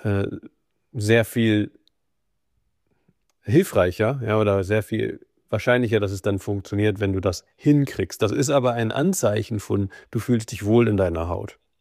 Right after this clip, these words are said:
Ja, also das heißt, du bist locker, du hast gerade eine gute Zeit und du bist neugierig, was das für ein Mensch ist. Du findest sie vielleicht bestenfalls sexy und attraktiv und deswegen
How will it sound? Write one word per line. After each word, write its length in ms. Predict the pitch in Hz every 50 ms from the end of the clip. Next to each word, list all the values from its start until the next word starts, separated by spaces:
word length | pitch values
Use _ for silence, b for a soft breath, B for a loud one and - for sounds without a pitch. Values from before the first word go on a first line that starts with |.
| _
Ja, 220 | - 98 104 120 127
also 160 | 113 101 104
das 140 | 107 104 -
heißt, 260 | 113 113 104 - -
du 60 | 107
bist 240 | 95 104 - - - B B B B B B
locker, 420 | B - 165 170 - 165 147 135 127
du 160 | 117 113 104
hast 240 | 101 101 - - - b b b b b
gerade 200 | b - 117 117
eine 80 | 120 120
gute 300 | 117 120 120 117 107 -
Zeit 440 | - - 127 120 127 143 151 151 -
und 140 | 120 110
du 60 | 110 107
bist 240 | 101 107 - -
neugierig, 520 | 110 113 113 117 120 110 110 110 107 104 107
was 140 | 101 98 -
das 140 | 104 98
für 120 | - - 104
ein 80 | 101
Mensch 300 | 101 110 131 160 165 -
ist. 300 | - - 139 135 - -
Du 160 | 117 104 95 b b b b b b b b b b b - -
findest 340 | - - 131 120 110 - -
sie 100 | - 101
vielleicht 480 | - - 98 95 95 92 - - - _ _ _ _ _ _ _ _
bestenfalls 640 | _ - 101 92 - - 104 92 98 104 101 - -
sexy 480 | - 285 285 - - - 123 135 139
und 380 | 107 - 110 110 107 - - -
attraktiv 580 | 110 - - 110 107 - - - 160 165 139 127
und 120 | 117 110
deswegen 500 | 104 107 - - 113 110 107 110 113 110